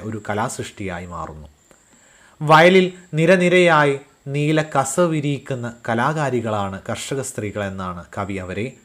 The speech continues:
അല്ലെങ്കിൽ അവരുടെ പ്രവൃത്തിയെ വർണ്ണിക്കുന്നത്. ചേറിൽ പണിയെടുക്കുന്ന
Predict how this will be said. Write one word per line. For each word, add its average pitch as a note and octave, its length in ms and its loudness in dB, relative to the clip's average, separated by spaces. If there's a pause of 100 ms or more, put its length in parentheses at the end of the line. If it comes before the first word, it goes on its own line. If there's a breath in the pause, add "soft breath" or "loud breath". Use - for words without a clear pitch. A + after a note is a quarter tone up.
(360)
അല്ലെങ്കിൽ A#2 280 -2
അവരുടെ G#2 360 -4
പ്രവൃത്തിയെ A2 640 -8
വർണ്ണിക്കുന്നത്. E2+ 680 -14 (580 soft breath)
ചേറിൽ D#3 420 4
പണിയെടുക്കുന്ന D3+ 680 0